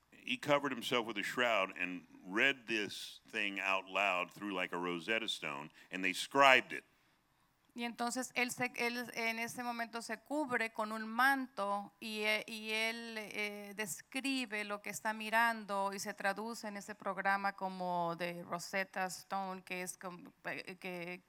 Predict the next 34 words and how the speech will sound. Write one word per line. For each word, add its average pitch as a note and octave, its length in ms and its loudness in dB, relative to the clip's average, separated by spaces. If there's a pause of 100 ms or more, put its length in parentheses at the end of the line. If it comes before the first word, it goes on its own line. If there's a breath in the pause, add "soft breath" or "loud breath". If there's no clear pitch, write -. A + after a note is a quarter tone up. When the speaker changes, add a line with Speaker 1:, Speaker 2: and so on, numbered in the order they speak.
(120)
Speaker 2:
que G3 120 -8
se F#3+ 160 -6
graba G3+ 500 6 (140)
Speaker 1:
Mm-hmm. E3 300 -16 (100)
Speaker 2:
y A3 160 -2
lo G3+ 80 0
escriben. F3 520 -10 (380 loud breath)
Speaker 1:
And A#2+ 160 4
then D3 160 6
when, B2+ 300 4
uh, A2+ 200 6
it A#2 140 0
was, G#2 220 -2 (360)
when, G#2+ 220 -2
when A2+ 140 2
he A2 40 2
was G2+ 220 -2
done, D3 340 8 (460 loud breath)
they G#2+ 100 -4
gave B2+ 200 0
it A#2 80 -6
back B2 240 8
to B2 80 -6
the A2+ 160 0
angel A2+ 240 0
Moroni, A#2 560 4
and A2 80 -4
he A#2+ 80 -6
took A2+ 180 -8
it A2 80 -6
back G2+ 220 4
up F#2+ 160 -2
to F2 80 2
heaven. F2 240 0